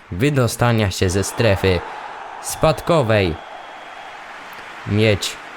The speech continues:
Wisła i jeden do zera. A my przenosimy się szybciutko do Poznania. Tam Lech podejmował Zagłębie Lubin.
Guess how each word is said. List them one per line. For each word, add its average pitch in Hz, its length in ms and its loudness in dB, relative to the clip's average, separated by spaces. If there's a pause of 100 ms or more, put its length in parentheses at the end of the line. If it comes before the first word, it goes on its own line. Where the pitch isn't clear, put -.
(200)
Wisła 127 520 2 (520)
i 135 120 2
jeden 82 320 4
do 87 120 2
zera. 104 480 4 (2000)
A 113 80 4
my 156 120 2
przenosimy 147 500 2
się 113 260 2
szybciutko 160 720 0
do 113 380 4
Poznania. 113 720 4 (420)
Tam 95 260 2
Lech 95 300 4 (220)
podejmował 104 720 2 (160)
Zagłębie 104 640 2
Lubin. 120 480 2